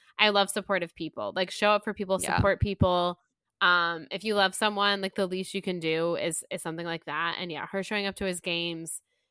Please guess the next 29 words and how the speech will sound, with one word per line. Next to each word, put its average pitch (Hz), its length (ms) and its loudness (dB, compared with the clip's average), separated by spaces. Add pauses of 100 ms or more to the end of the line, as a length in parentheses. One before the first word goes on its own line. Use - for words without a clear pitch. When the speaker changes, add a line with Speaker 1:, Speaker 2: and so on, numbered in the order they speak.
Speaker 1:
him 196 120 -4
showing 180 300 -4
up 160 120 -6
to 170 260 -4
her 170 180 -6
concert, 160 680 -4
like, 147 520 -8 (920)
chef's - 340 -12
Speaker 2:
Yeah. 104 100 -8
Speaker 1:
kiss. - 180 -14
We 175 100 -8
love 135 200 -12
that. - 260 -20
We 175 100 -12
stan. 143 380 -18 (920)
Speaker 2:
Yep. 185 180 -6 (420)
And 220 400 4
apparently 247 440 0
Travis 226 320 -2
Kelce 233 380 -2
has 208 240 -2
already 196 400 4
been 180 280 0
to 185 200 0
more 165 240 2
concerts 160 720 -4
than 147 420 -2
Joe 147 360 -2
Alwyn. 92 800 -4